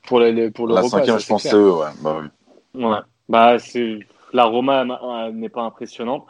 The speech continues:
Speaker 3: Après, il y a une équipe que j'aimerais bien voir la saison prochaine en Coupe d'Europe, c'est, c'est Sassuolo, qui, qui est l'é-, l'équipe, euh, avec l'Atalanta la plus belle à voir depuis le, le déconfinement. Donc, euh, qui enchaîne les, qui enchaîne les victoires.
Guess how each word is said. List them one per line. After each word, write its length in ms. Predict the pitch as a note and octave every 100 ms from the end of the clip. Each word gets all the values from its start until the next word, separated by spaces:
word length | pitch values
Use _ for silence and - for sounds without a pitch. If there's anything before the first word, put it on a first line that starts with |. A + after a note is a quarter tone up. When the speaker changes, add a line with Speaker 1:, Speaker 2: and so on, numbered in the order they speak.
| - _
Speaker 3:
Après, 140 | - C3
il 60 |
y 20 |
a 40 | B2+
une 80 | C3
équipe 320 | - D3+ B2+
que 140 | A#2
j'aimerais 300 | A#2 A#2 A#2
bien 180 | A2+ C#3
voir 240 | B2+ C3
la 100 | A#2+
saison 220 | A2 B2 A2+
prochaine 340 | B2 A2+ B2+
en 100 | A2+
Coupe 180 | - A#2
d'Europe, 260 | A#2 A#2+
c'est, 480 | - A2+ G#2 G2 G2+
c'est 160 | - G#2+
Sassuolo, 580 | B2 A2+ - A2+ C#3+ D3 - - _ -
qui, 720 | - G#2+ G#2 G#2 G#2 G2+ G2 _ _ _ _
qui 140 | A#2+
est 260 | A#2 A#2 A#2
l'é-, 280 | A#2+ A#2 A#2
l'équipe, 480 | B2 - C#3+ B2+ A#2
euh, 260 | G#2+ G#2
avec 240 | G2+ G#2+ A2+
l'Atalanta 540 | A2 A#2+ A2+ A2+ C3
la 140 | A2
plus 260 | G2+ - G#2
belle 260 | G2+ C3 B2+
à 80 |
voir 300 | A#2 B2+ B2+
depuis 340 | A2+ G#2+ _ A#2
le, 460 | A2+ G#2 G2+ G2
le 140 | F#2+ G2+
déconfinement. 680 | A2+ A#2 A2 - A#2+ C#3 - _ _ _
Donc, 340 | A2+ A2+ A2 -
euh, 400 | A2 A2+ A2 G#2
qui 260 | - A#2+ A2+
enchaîne 360 | A#2 A#2 C3+ A#2+
les, 240 | A2+ G#2+
qui 120 | -
enchaîne 300 | A2+ - A#2+
les 80 | A#2
victoires. 540 | G#2+ G#2 - C#3 D#3